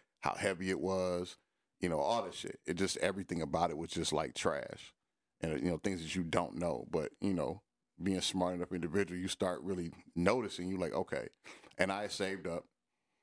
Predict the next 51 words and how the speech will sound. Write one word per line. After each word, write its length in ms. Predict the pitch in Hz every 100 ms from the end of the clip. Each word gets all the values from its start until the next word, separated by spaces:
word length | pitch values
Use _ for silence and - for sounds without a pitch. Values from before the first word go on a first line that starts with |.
| _ -
a 40 |
little 160 | 90 87
bit 120 | 95
more 200 | 95 95
bread. 320 | 82 80 82 - -
And 140 | 92
I 100 | 95
had, 180 | 123 104 -
you 100 | 151
know, 80 |
at 100 | 139
the 60 | 98
time 220 | - 110
I 60 | 107
was 100 | 101
at 80 | 92
the 60 |
plant, 280 | - 95 92
so 100 | 104
I 60 | 104
had, 140 | 90
you 80 | 98
know, 180 | 87 85
the 60 | 82
money 260 | 87 92 82
to 80 |
do 240 | 76 98 92
it. 140 | 80 _ _ _ _ _ -
So 340 | 95 87 - - - _
I 100 | -
got 240 | 92 92 87 -
hip 240 | - 107 -
to 80 |
that 140 | 104 101
three 120 | 104
fifty-seven 440 | 98 92 104 92
Sig 360 | 101 151 151 95
round. 300 | 85 80 92 - _ _ _ _ _ _ _ _ _ _ -
Fell 240 | - 85
in 80 | 87
love 140 | 87
with 140 | 82 82
that. 280 | 98 85 - - _ _ 69
That 180 | 92 107
was 120 | 107
my 140 | 98 92
first 240 | 110 101 -
real 440 | 98 92 107 110 92
gun, 300 | 87 69 69
Glock 260 | 92 85
thirty-two. 360 | - 85 76 -